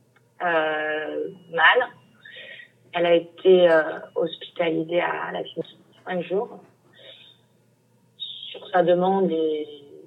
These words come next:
sur l'avis du, euh, de son psychiatre. Il l'appelle par contre, euh, régulièrement.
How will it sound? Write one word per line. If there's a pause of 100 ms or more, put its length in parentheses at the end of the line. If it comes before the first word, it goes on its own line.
(360)
sur
l'avis
du,
euh, (400)
de (120)
son (1040)
psychiatre. (1400)
Il
l'appelle
par
contre,
euh, (640)
régulièrement.